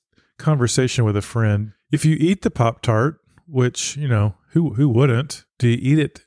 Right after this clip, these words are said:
toasted or untoasted? Hot or cold? I actually prefer them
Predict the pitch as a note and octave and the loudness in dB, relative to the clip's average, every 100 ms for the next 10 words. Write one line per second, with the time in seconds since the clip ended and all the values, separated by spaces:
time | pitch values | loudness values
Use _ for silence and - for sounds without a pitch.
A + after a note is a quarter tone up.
0 | _ - - D3+ D3+ - B2+ A#2+ - A#2+ | _ -14 -4 0 0 0 0 0 -2 -2
1 | A#2 A#2+ C#3 E3 - F#2+ F2 - - A2+ | -2 0 0 0 -4 -6 -6 -8 -10 -10
2 | G#2+ _ _ _ _ _ _ _ - C#3 | -16 _ _ _ _ _ _ _ 0 0
3 | D3+ A#2+ G#2+ - - C#3 G2 E2+ - - | 0 -2 -2 -2 -4 -2 -4 -8 -16 -20
4 | _ _ _ _ _ _ _ - A#2+ C#3+ | _ _ _ _ _ _ _ -4 0 0
5 | C3 C3+ A#2 - A2 - A2 A2 G#2+ A2 | 0 0 0 0 -4 -2 0 2 2 2
6 | A2+ A#2 | 0 -6